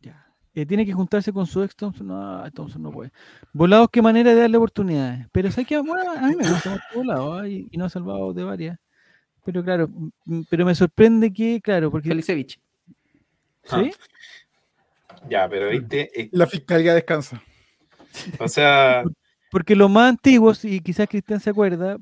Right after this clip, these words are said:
Speaker 1: eh, cuando, cuando Chile, eh, ganó la medalla de bronce en, en lo-, en los Juegos Olímpicos de Sydney,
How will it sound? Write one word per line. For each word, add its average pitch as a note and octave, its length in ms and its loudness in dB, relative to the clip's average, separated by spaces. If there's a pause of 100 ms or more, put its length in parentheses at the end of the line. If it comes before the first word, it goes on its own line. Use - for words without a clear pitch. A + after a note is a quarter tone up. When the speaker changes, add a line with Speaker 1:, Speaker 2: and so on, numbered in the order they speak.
Speaker 1:
eh, E3+ 680 -8
cuando, E3 480 -6 (200)
cuando D#3+ 280 -6
Chile, G3+ 400 -6 (220)
eh, D#3+ 340 -16
ganó D#3 260 -14
la F3+ 120 -12
medalla F3 340 -12
de F3 100 -10
bronce F3+ 440 -10
en, D#3+ 160 -8
en D3+ 260 -10
lo-, D3 340 -10 (640)
en D3+ 80 -6
los D3 120 -2
Juegos F3 200 0
Olímpicos E3+ 420 -6
de E3 100 -6
Sydney, D#3+ 440 -10